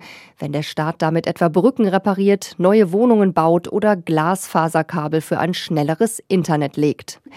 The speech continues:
Als schlechte Schulden gelten unter Volkswirten sogenannte Konsumschulden, also Schulden, mit denen laufende Kosten finanziert werden. So wären beispielsweise Renten, Löhne oder Sozialausgaben auf Pump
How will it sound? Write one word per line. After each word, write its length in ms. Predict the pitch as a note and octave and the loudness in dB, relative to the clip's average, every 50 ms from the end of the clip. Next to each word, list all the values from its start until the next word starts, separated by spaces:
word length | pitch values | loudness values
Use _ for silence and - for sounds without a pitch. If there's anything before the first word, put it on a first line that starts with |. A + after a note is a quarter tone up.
| - - - - _ _ - | -20 -20 -20 -20 _ _ -12
Als 360 | D#3 C#3 C#3+ D#3 - - - | -10 -10 -10 -10 -12 -12 -12
schlechte 520 | - - - E3+ A#3+ C#4+ - - A3+ G3+ | -8 -4 0 0 0 0 -2 -2 -2 -2
Schulden 480 | - - G#3+ A3 A3+ A3+ G#3+ A3 G#3+ F#3+ | 0 0 0 2 2 2 2 0 0 2
gelten 320 | F3 F3 F#3+ G3+ - F#3+ | 2 2 0 0 -2 -2
unter 280 | D#3+ C#3+ F3 - F#3 E3 | -2 -2 -4 -4 -6 -6
Volkswirten 840 | - - F#3+ F#3+ G3+ - - - - F#3+ F#3 F3+ _ - F#3+ F#3 F3 | -4 -2 -2 -2 -2 -2 -6 -10 -4 -4 -4 -4 _ -2 -2 -2 0
sogenannte 540 | D#3 F3 E3+ F#3 F3+ F3 E3+ E3+ - F3+ | 0 -2 -2 -2 -2 -2 -4 -4 -4 -8
Konsumschulden, 1300 | E3+ - - F3+ E3 E3 E3 D#3+ D3+ - A3+ C4+ E4 F4 - - - - D#3+ D#3 D#3+ D#3+ D#3+ F3 E3+ E3+ E3 - - - - - - - - - _ - | -10 -8 -6 -6 -4 -4 -4 -4 -2 -4 -2 -2 -2 -4 -4 -8 -8 -4 0 0 2 2 2 2 0 0 0 -2 -8 -20 -20 -20 -20 -20 -20 -18 _ -8
also 200 | F3 E3 F3 E3+ | -6 -4 -4 -4
Schulden, 400 | - - - B3 C4 C4 A3+ G#3+ | -4 -2 0 0 0 2 2 2
mit 200 | G#3 F#3+ - - | 2 2 2 2
denen 260 | G3+ G3 G3 F#3+ F#3+ | 2 2 4 2 2
laufende 600 | E3+ E3 D#3 E3 G3+ A#3 - - G#3+ F#3+ F3 E3+ | 2 2 2 2 2 0 0 0 2 2 2 0
Kosten 580 | - - - A#3 A#3 - - - - E3+ D#3+ | 0 -2 -4 -4 -4 -4 -8 -6 -6 -4 -4
finanziert 600 | - - D#3 D3+ D3 D3+ - - E3 D#3+ D3+ - | -2 -2 -2 -2 -2 -4 -4 -2 0 0 0 0
werden. 460 | - D#3 D3+ D3+ D3+ D3+ D3 C#3+ C#3+ - _ - - - - - _ | -2 -2 -2 -2 -2 -4 -4 -4 -6 -8 _ -20 -20 -20 -20 -20 _
So 220 | - - D3+ D3 D#3 | -16 -12 -12 -8 -4
wären 420 | D3+ D#3 D#3+ D#3 D#3+ D#3 D#3 D#3 | -4 -4 -2 -2 -2 -2 -2 -2
beispielsweise 800 | C#3+ D3+ D#3 D#3+ - - F3 E3 - - - D#3+ D#3+ D3+ E3+ D#3+ C#3 | -2 -4 -4 -6 -6 -6 -6 -6 -6 -4 -4 -2 0 0 0 0 2
Renten, 540 | D#3+ E3+ G3+ C4 C4 - - G#3 G3 F#3+ F#3+ | 2 2 2 2 0 -2 -2 0 0 2 2
Löhne 580 | G3 F#3+ F#3 G#3 A#3+ C4+ B3+ A#3 G#3 G3+ F#3 | 4 4 4 4 4 4 2 2 2 0 0
oder 220 | - - F#3+ F#3+ F#3 | -2 -2 -2 -2 0
Sozialausgaben 1200 | E3+ F#3 F3 F3 - - - - E3+ F#3 A3 B3+ C4 - G3 G3 F#3+ - - - F#3 F#3 F#3 F#3 | 0 -4 -4 -6 -8 -12 -8 -6 -6 -4 -4 -4 -4 -4 -4 -4 -4 -6 -6 -6 -6 -4 -4 -6
auf 280 | F3 E3 D#3+ - _ - | -6 -8 -10 -12 _ -6
Pump 380 | - C4 C4+ D4+ E4 - - | -4 -2 -2 -2 -4 -6 -12